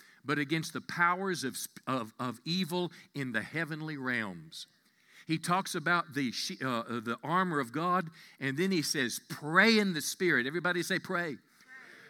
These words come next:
"Pray in the Spirit on all occasions with all kinds of prayers. Be alert and always keep on praying for the Lord's people." And this is my challenge to you on your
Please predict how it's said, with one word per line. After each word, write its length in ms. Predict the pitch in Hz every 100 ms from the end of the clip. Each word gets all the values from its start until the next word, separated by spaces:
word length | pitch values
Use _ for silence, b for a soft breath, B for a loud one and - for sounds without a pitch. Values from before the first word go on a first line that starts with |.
| -
"Pray 340 | - 175 226
in 80 | 226
the 80 | 196
Spirit 380 | - - 190 165
on 160 | 160
all 320 | 160 165 208 196
occasions 600 | - 190 196 165 196 143
with 160 | 165
all 360 | 165 226 277 254
kinds 460 | - 185 160 123
of 120 | 120 -
prayers. 640 | 156 135 98 78 82 - b b b b
Be 200 | 95 190
alert 420 | 170 147 180 180 180
and 180 | 156 156 -
always 600 | 165 185 165 170 160 -
keep 320 | - 196 -
on 240 | 160 139
praying 400 | 113 160 143 120
for 160 | 104 123
the 60 | 113
Lord's 360 | 113 110 98
people." 380 | - 107 - 85 B B B B B
And 160 | 110 113
this 160 | 190
is 140 | 170 143
my 160 | 151
challenge 560 | 143 170 180 165 139 -
to 100 | 143
you 320 | 151 165 120 -
on 180 | 156
your 240 | 151 139